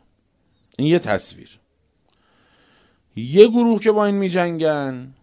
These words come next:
دیروز اگه یادتون باشه مثال این که چرا روایت دوم از فدک تو بخاری، برای همین عرض کردم، برای افکار عمومی مختلف روایت مختلف می‌سازن، تو جبهه‌های مختلف می‌جنگن، چون می‌دونن همه ممکنه جذب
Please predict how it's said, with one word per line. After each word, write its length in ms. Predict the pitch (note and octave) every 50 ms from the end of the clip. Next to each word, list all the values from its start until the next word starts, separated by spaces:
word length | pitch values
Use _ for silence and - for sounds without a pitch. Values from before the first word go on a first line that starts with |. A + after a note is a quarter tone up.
| _ _ _ _ _
دیروز 320 | - A#2+ B2+ C3 D#3+ E3+ E3
اگه 120 | D3 C3
یادتون 400 | B2 B2 A#2+ A2+ A2+ - B2 A#2
باشه 220 | A#2 A2+ A2+ D3+ D3
مثال 540 | C3+ A#2+ A#2 A2+ A2 - B2 C3 C#3 C3
این 180 | B2 A#2 A2+ G#2+
که 200 | G2 A#2 G#2+ G#2
چرا 380 | G#2 - - A#2 G#2+ G#2 G#2 G2+
روایت 540 | G2 G#2 G#2 G2+ G2+ G2+ G2 G2 F#2+ -
دوم 440 | F#2+ F2+ G2 G2+ G2 F2 G2 A#2+ B2+
از 220 | A2+ G#2 G2+ - -
فدک 280 | G#2 G2 G2 G2 F2+
تو 120 | - G2 F#2+
بخاری، 440 | G2+ G2+ F#2 - G2 G2 G2+ A#2+
برای 180 | C3 A#2 A2 G#2
همین 240 | A#2+ B2 B2 G2+ F2+
عرض 220 | E2+ E2 - -
کردم، 420 | _ G2 F#2 F2+ E2 E2 D#2+ D2+ D#2 _
برای 520 | F2+ F#2 F#2 F#2+ G2+ A#2 B2+ A#2 A2 G2 F#2
افکار 640 | - G2+ G2+ G2 - - - A#2 B2+ A#2+ A2 G#2
عمومی 520 | F#2 D#2+ F#2+ G2 G2 G2 G2 G2 G2+ G2 G2
مختلف 800 | G2 G2+ G#2 G2+ - - - G#2+ G#2+ A#2 C3+ D#3+ F3 E3+ - _ _ _ _ _ _ _ _ _ _ -
روایت 600 | E2+ F#2+ G2+ G#2 G#2+ G#2 G#2+ A#2 C#3 D3 - F3+
مختلف 680 | E3+ D3 C3 A2+ - - - B2 C3 E3 F3+ D3 D3
می‌سازن، 540 | D3+ D#3+ D#3+ D3+ F3 E3+ E3 D#3+ F3+ F3+ F3
تو 120 | F3 C3+
جبهه‌های 440 | B2 A2+ B2 A#2+ G#2+ A2+ C3 D3+ F3
مختلف 460 | D#3+ C3+ - - C#3 C#3 D#3 D3 -
می‌جنگن، 580 | A#2 G#2 G2+ F2 F#2+ F#2+ F#2 F#2 F2+ F#2+ F2+ - _ _ _
چون 160 | _ - B2+ C#3+
می‌دونن 340 | D3+ C#3+ D#3 D#3 D3+ C#3
همه 280 | A#2+ - A2 A2 A#2+ C3
ممکنه 480 | C3+ B2 A#2 A2 - - A#2+ A#2 A2 G2
جذب 600 | G#2 A#2 A#2+ C#3 D3+ D3+ D3 D3+ E3 E3 D#3+